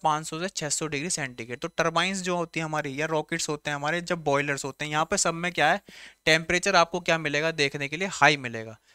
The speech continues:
तो याद क्या रखनी है? मेन कंपोजिशन क्या है इसकी?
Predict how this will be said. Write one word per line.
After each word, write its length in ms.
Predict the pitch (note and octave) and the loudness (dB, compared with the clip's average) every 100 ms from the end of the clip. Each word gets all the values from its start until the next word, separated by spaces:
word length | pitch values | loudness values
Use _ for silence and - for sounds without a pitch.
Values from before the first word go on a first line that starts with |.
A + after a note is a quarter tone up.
| _ - | _ -10
तो 40 | D3 | -2
याद 360 | D#3 E3 F3+ | 6 6 6
क्या 120 | F#3+ | 2
रखनी 280 | F3 - E3+ | 0 -2 -6
है? 60 | F#3 | -6
मेन 260 | F3+ F#3+ | -4 -4
कंपोजिशन 640 | F#3+ D3+ C#3 C3 B2+ C3 B2+ | -4 -6 -4 -6 -6 -8 -10
क्या 160 | A2+ G#2 | -12 -10
है 60 | |
इसकी? 320 | F#2+ - - | -10 -12 -16